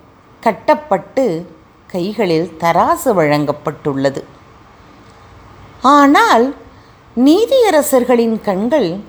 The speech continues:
கட்டப்படவில்லை. அதனால் சில சமயங்களில்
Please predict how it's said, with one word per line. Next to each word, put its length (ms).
கட்டப்படவில்லை. 1040
அதனால் 680
சில 380
சமயங்களில் 1000